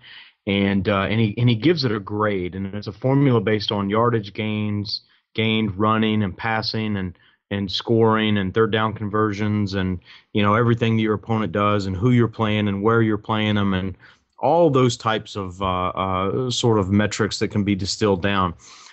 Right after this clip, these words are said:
And he said this was the highest rated performance that his system has ever kicked out, uh, that, uh, this is, in sort of the parlance of, of, uh, Danny Sheridan, as close to a perfect game as it comes.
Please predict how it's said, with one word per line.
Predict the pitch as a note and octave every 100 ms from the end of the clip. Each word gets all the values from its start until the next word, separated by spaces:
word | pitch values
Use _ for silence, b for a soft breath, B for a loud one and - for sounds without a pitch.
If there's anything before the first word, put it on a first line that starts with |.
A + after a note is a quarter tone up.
| B A2
And | G#2+
he | C3+
said | C3 G#2
this | A#2+ -
was | G#2
the | F#2+
highest | F#2+ - A#2+ C3 C3 -
rated | G#2 A2+ A#2 A2+ A2
performance | A2+ G#2 A2 A2 G#2+ F2+ - - B B -
that | G#2+
his | F#2 A2+
system | - A2+ - G#2
has | G2 F#2+
ever | G2 F#2+ G2
kicked | - G#2 -
out, | F2 E2 - B B B -
uh, | F#2+ F#2 F#2
that, | F2+ F#2+ F#2 F#2 -
uh, | F#2 F2+ F2 B B B -
this | A2+ B2 -
is, | A2+ G#2 G2+ G2 F#2+
in | G2 G2 F#2+
sort | F2+ - G#2
of |
the | F#2+
parlance | - G#2+ G#2 G2+ -
of, | G2 F2 - B B -
of, | G2 G2 E2+
uh, | F#2+ F2+ F2+
Danny | G#2 G#2
Sheridan, | G2 A2 G#2+ G2+ F#2+ F2+ B B B
as | F2+ G2+
close | - B2 A#2+
to | -
a | G#2
perfect | - G#2 A2+ F#2
game | G2+ G2+
as | F#2+ F2
it | -
comes. | G2+ F#2+ F2 F2